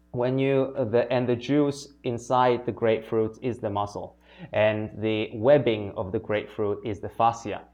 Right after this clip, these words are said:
You wanna imagine the body like that. And so basically the, the body would not have a shape without the fascia. And so, uh, this is how you can move gracefully and efficiently.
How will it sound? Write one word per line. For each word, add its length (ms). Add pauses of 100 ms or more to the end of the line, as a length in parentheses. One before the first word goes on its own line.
(340)
You 140
wanna 180
imagine 500
the 80
body 280
like 180
that. 240 (320)
And 180
so 220
basically 640
the, 500 (300)
the 80
body 340
would 180
not 200
have 220
a 60
shape 520 (180)
without 600
the 300 (100)
fascia. 320 (560)
And 240
so, 480 (560)
uh, 220
this 260
is 280 (140)
how 600 (100)
you 180
can 380
move 440
gracefully 800
and 200
efficiently. 840